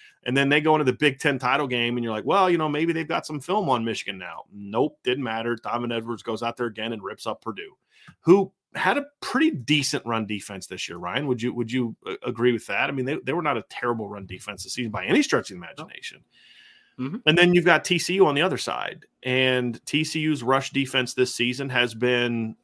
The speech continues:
Speaker 1: okay at times and has
Speaker 2: Mm-hmm.
Speaker 1: struggled at other, other times. And they really wore down late in the season, in my opinion. You know, gave up one ninety-five to Texas Tech, gave up two thirty-two to Baylor, gave up two oh five in the title game to, to, uh, Kansas State.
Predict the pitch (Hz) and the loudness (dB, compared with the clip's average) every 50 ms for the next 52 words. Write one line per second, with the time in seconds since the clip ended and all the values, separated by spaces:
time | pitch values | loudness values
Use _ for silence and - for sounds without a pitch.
0 | _ - 139 143 143 - - - 139 143 - - - - 131 110 104 107 127 165 | _ 0 0 0 0 -2 -2 0 0 0 0 -2 -4 -4 -4 -4 -4 -4 -4 -4
1 | 185 180 - - - _ _ _ _ _ _ _ _ _ _ _ _ _ - 123 | -6 -6 -8 -12 -14 _ _ _ _ _ _ _ _ _ _ _ _ _ -2 0
2 | 131 147 139 - 120 120 147 147 156 156 165 160 143 143 - - - - 139 185 | 0 0 0 -2 0 0 2 2 2 2 0 2 2 2 2 2 0 0 0 0
3 | 262 294 - - 110 98 98 95 95 127 127 135 135 127 113 113 123 185 180 196 | 0 -2 -4 -4 -4 -4 -4 -4 -4 -2 0 2 2 0 0 2 6 8 8 8
4 | 240 233 190 165 175 185 175 156 131 151 147 147 143 135 131 127 - 87 113 - | 8 4 2 4 4 4 4 4 2 2 2 2 2 2 0 0 -2 -2 -6 -8
5 | - 110 104 - - 71 - - _ _ _ - 113 113 110 107 101 92 - - | -8 -8 -8 -10 -12 -14 -16 -18 _ _ _ -6 -6 -4 -4 -4 -6 -8 -10 -12
6 | 98 78 - - 69 87 104 123 127 135 127 110 123 135 135 143 143 139 139 127 | -12 -12 -14 -16 -14 -8 -4 -2 0 0 0 0 -2 -2 -2 -2 -2 -4 -4 -4
7 | - - 117 120 120 107 - - - 92 - - - - - - - 160 156 147 | -4 -2 -2 -2 -4 -6 -10 -12 -12 -12 -12 -12 -14 -14 -10 -4 0 0 0 0
8 | 151 - - - - - - _ _ - - 135 135 123 123 - - - 156 156 | -2 -6 -18 -20 -20 -20 -20 _ _ -4 -2 0 0 0 0 -2 -2 -2 -2 0
9 | 156 151 139 131 123 117 - - 139 127 110 95 90 90 123 139 147 139 143 139 | 2 2 2 2 0 -2 -4 -4 -4 -4 -4 -4 -2 0 0 0 2 0 0 0
10 | 139 139 135 - 127 120 117 113 107 - - - 147 147 139 123 - - 123 120 | -2 -2 -2 0 0 0 0 0 -4 -6 -6 -4 -2 0 0 -2 -2 -2 -2 -2
11 | 120 117 117 117 107 - - 120 113 110 98 98 107 104 104 95 - - 113 107 | -2 -2 -4 -6 -10 -6 -6 -4 -4 -4 -6 -8 -8 -8 -8 -10 -12 -10 -10 -10
12 | 101 101 95 - - - - 110 104 101 98 92 90 90 87 85 69 - - _ | -10 -10 -14 -16 -16 -14 -12 -10 -10 -8 -8 -8 -8 -10 -10 -10 -12 -14 -16 _
13 | _ - - 117 110 104 95 95 - - 95 85 73 - - | _ -10 -8 -6 -6 -6 -6 -8 -6 -4 -4 -4 -6 -8 -12